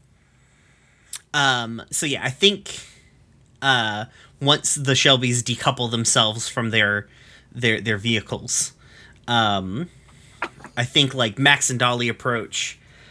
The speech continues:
uh, Max sort of, like, hugs the Shelbys and is like, "I'm sorry that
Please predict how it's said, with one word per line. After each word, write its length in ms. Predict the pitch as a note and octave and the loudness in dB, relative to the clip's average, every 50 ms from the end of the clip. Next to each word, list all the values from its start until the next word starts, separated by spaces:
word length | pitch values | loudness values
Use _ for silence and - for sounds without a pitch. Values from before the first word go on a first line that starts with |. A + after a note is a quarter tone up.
| - - _ _ | -20 -20 _ _
uh, 580 | A#2 A#2+ A2+ G#2+ G#2 F#2+ G2 G2 F#2+ F2 F2 - - - _ _ _ - | -4 -2 -2 0 -2 -4 -4 -8 -8 -10 -12 -14 -14 -20 _ _ _ -8
Max 340 | - B2 B2+ B2 A#2+ - - | 0 2 4 4 4 2 0
sort 200 | - D3+ C3 A#2+ | 0 0 0 0
of, 100 | A2+ G#2+ | -2 -4
like, 480 | A#2 A#2 A2+ A2 G#2 G#2 - - - - _ _ _ - | 0 2 2 2 2 0 -6 -14 -20 -20 _ _ _ -2
hugs 340 | - D3+ B2+ B2+ B2 B2 | 0 0 0 2 -2 -4
the 60 | A#2 A#2 | -2 -2
Shelbys 600 | - - C3+ A#2 A2+ G#2 A#2 G#2+ G#2+ G#2+ G#2 A2+ | 2 2 2 2 2 -2 -4 -4 -6 -6 -6 -6
and 80 | A2+ A2 | -4 -4
is 180 | G#2+ - - | -2 -2 -2
like, 600 | A#2+ A2+ G#2+ G#2+ G#2 G2+ G#2 A2 - - - - - _ _ _ _ _ _ _ - _ _ _ _ _ _ _ _ _ _ _ _ _ _ _ _ _ _ _ | -2 0 0 2 2 0 -2 -4 -8 -10 -14 -16 -16 _ _ _ _ _ _ _ -20 _ _ _ _ _ _ _ _ _ _ _ _ _ _ _ _ _ _ _
"I'm 140 | - A2+ A2 | -14 -6 -2
sorry 300 | - - C3+ A#2+ A#2 A#2 | 0 2 4 2 2 2
that 260 | A2 A2+ A2 G#2 - | 0 -2 -2 -2 -6